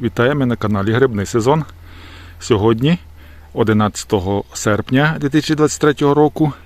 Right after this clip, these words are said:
і маючи трошки вільного часу до обіда, я вирішив піти на схили полонини, перевірити, яка зараз у нас тут ситуація з грибами.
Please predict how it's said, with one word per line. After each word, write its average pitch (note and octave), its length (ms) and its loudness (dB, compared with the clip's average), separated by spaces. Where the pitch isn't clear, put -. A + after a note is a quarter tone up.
і B2 120 -2
маючи A#2+ 360 2
трошки A2+ 360 -4
вільного G2+ 360 0
часу A#2 540 -2
до D#3 160 -2
обіда, D#3 600 2
я C3 140 2
вирішив G#2+ 460 0
піти A2 400 2
на B2 140 2
схили G#2+ 380 0
полонини, A2 640 0
перевірити, A2 680 -2
яка A#2 280 -2
зараз A2+ 320 -4
у G#2+ 40 -6
нас G#2+ 180 -6
тут A#2+ 220 -4
ситуація G#2+ 600 -4
з G2 60 -4
грибами. A#2+ 440 0